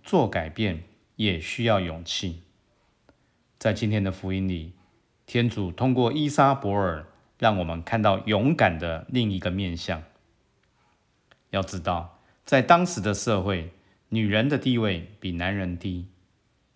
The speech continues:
基本上在公共场合，她们没有发言的权利。然而，当亲友要按传统为孩子取名扎加利亚时，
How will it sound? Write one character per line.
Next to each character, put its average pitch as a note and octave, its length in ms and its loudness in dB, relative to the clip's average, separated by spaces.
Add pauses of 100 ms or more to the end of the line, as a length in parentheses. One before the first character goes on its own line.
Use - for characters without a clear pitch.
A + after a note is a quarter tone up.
(140)
基 - 180 -2
本 F#2+ 220 0
上 F2 360 0 (180)
在 C3 180 0
公 D#3+ 280 4
共 A2 360 2
场 E2 320 -6
合， E2 320 -10 (440)
她 E3+ 140 6
们 D#3+ 140 6
没 A#2 140 2
有 G#2+ 180 4
发 A2 260 6
言 F#2+ 140 0
的 E2+ 120 -6
权 E2 300 -8
利。 E2+ 240 -6 (1080)
然 B2 220 6
而， B2 340 4 (340)
当 B2 240 2
亲 B2 320 2
友 E2 420 -2
要 A#2+ 180 6
按 A2+ 340 4
传 B2+ 300 0
统 G2+ 280 0
为 A#2+ 140 2
孩 G2 240 0
子 G2 240 -6
取 F2+ 260 -6
名 F2 260 -4
扎 B2+ 240 4
加 B2 220 4
利 A#2+ 160 0
亚 D#2+ 220 -2
时， D2+ 360 -12